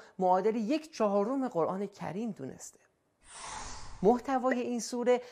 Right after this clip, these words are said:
دربارهٔ مقدمات وقوع قیامت و دو روش حسابرسی دقیق اعمال انسان هاست. یکی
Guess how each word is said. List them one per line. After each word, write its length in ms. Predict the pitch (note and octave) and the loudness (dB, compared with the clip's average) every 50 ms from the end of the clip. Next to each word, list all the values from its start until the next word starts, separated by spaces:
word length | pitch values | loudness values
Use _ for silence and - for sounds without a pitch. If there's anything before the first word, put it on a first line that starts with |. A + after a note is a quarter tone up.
| - - - | -10 0 4
دربارهٔ 500 | F3 F3 F3 F3+ F3 F#3 F#3 A#3+ B3+ C4 | 4 4 4 4 2 0 0 0 -2 -2
مقدمات 760 | A#3 G#3+ - - F#3 F#3+ F#3 F#3+ G3+ F#3+ G3 A3+ C4+ C#4+ - | -2 -2 0 2 2 2 2 2 2 2 2 0 -2 -2 -2
وقوع 540 | C#4+ A3+ F#3 G3 F#3+ - C4 D#4 - - C#4 | -4 -2 -2 -4 -4 -4 -4 -4 -2 -2 -4
قیامت 520 | C#4 A#3 G#3 G#3 G3+ G3 G3 A3 A3+ A3+ - - - - - | -2 -2 0 2 2 2 2 0 -2 -2 -4 -10 -18 -6 -2
و 80 | - B3+ | 0 0
دو 240 | G#3 G3+ D4+ F4 F#4+ | 2 2 2 2 4
روش 380 | F4 D4 B3+ C4 D4+ D4 - | 4 4 2 2 -2 -2 -2
حسابرسی 760 | C#4+ A#3 G#3 G3 - G3 F3+ F3 F3+ F3 E3+ F3 - A#3+ A#3+ | -2 -2 -2 -2 0 0 0 2 0 -2 -4 -4 -6 -6 -4
دقیق 460 | A3+ - F3+ D#3+ - - - - G3+ | 0 2 2 2 0 -2 -6 0 2
اعمال 460 | A3 F#3 E3 C#3 C#3 C#3+ D#3+ F3+ F3 | 4 4 4 2 0 0 0 0 2
انسان 420 | F3 C3+ C#3+ C#3+ C#3+ - C#3 C3+ C3+ | 0 0 -2 -4 -6 -4 -4 -4 -4
هاست. 440 | C#3 F3 F3 - - - - - _ _ - - - - _ _ _ | -2 -2 -2 -2 -2 -6 -14 -20 _ _ -20 -20 -20 -20 _ _ _
یکی 600 | - C3+ D3 D#3 D3 D#3 - F#3+ G3 G3+ G3+ F#3+ | -6 -2 0 -2 -2 -2 -4 -4 -2 -2 -2 -4